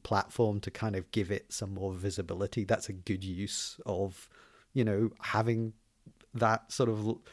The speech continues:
slightly larger follower number. Um, but, you know, if you, if you look at people, you know, this, this is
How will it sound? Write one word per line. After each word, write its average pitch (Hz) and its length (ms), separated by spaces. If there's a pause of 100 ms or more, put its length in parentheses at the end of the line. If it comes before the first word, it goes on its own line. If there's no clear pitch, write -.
(240)
slightly 120 380
larger 110 480
follower 120 720 (320)
number. 131 420 (480)
Um, 104 440 (1040)
but, 143 240
you 165 120
know, 147 80
if 143 180
you, 370 240
if - 160
you 330 80
look - 160
at - 100
people, 101 440 (320)
you - 80
know, 135 80
this, 117 180 (220)
this 160 180
is 165 220